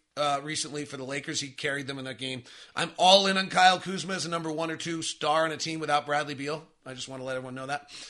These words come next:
He's not the most efficient player in the world, but I am all in on Kyle Kuzma. I think he is the player I've watched the most this year who I think is ready if removed from playing under a star to make a jump.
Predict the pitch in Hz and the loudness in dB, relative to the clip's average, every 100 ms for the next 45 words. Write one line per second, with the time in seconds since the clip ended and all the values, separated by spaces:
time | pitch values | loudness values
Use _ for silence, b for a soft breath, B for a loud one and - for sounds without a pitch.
0 | B 151 123 151 160 156 143 135 156 156 | B -8 -2 -2 -2 -6 -6 -6 -2 -2
1 | 147 151 147 147 139 143 131 131 127 123 | -2 -4 -2 -4 -4 -4 -4 -6 -8 -10
2 | - 151 156 143 131 123 123 127 117 117 | 0 2 2 0 -6 -8 -4 -4 -4 -10
3 | 104 107 - B B - 120 143 123 160 | -12 -14 -18 B B -10 -8 -8 -6 -4
4 | 151 123 120 147 139 131 123 117 147 156 | -4 -4 -2 0 0 -2 -4 -2 -2 -2
5 | 123 139 147 143 127 135 135 123 127 131 | -8 -8 -6 -4 -6 -6 -6 -6 -6 -6
6 | 131 127 123 131 131 123 127 - 143 131 | -10 -10 -8 -8 -8 -10 -14 -14 -12 -10
7 | 127 139 127 - 131 120 - B B B | -8 -8 -10 -10 -8 -10 -14 B B B
8 | - 160 151 139 135 131 - 139 135 127 | -2 0 0 -2 -4 -4 0 2 2 -2
9 | 127 123 113 151 156 | -6 -8 -4 -2 -2